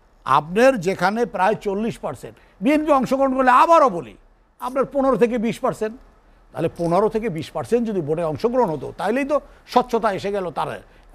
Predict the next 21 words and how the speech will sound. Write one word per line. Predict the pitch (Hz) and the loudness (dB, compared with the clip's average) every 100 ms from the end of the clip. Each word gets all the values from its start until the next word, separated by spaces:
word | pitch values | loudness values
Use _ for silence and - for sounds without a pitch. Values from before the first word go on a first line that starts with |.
| - | -12
আপনার, | 113 117 170 160 | -8 -6 -6 -4
তারা | 143 151 | -4 -2
নির্বাচনে | 147 143 170 202 214 | -2 -2 0 0 -2
আটটা | 175 143 - 170 | -2 -2 -4 -4
আসনে | 156 202 208 | -4 -4 -4
বিজিত | 139 143 123 | -6 -6 -8
হয়েছে, | 113 - - | -10 -14 -6
তারা | 185 - - 160 | -4 -6 -10 2
নির্বাচিত | 214 220 220 196 | 4 4 0 -4
হয়েছে, | 139 113 - _ _ _ _ _ | -12 -14 -20 _ _ _ _ _
চারটা, | 170 156 - 208 | -4 -4 -4 0
আটটা | 165 - 233 | 0 0 -2
জায়গায় | 208 226 196 | -4 -4 -6
জিতেছে, | 160 156 - | -8 -12 -10
এইটুক | 294 277 269 | -8 -6 -6
তাদের | 262 208 | -6 -6
ক্ষমতা, | - 147 - - - _ _ _ | -6 -12 -14 -20 -20 _ _ _
এর | 240 240 | -2 0
বেশি | 240 233 | 0 -2
ক্ষমতা | 170 196 190 | -4 -2 -2
নাই। | 131 95 | -2 -8